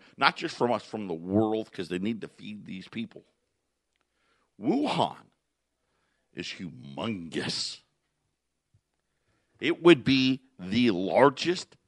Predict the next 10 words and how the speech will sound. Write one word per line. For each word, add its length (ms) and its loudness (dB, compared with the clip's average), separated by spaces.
city 760 -4
in 460 0
the 180 -10
country, 840 -2
and 100 -2
it 120 -2
wouldn't 320 -2
be 100 0
that 240 -2
close. 480 -4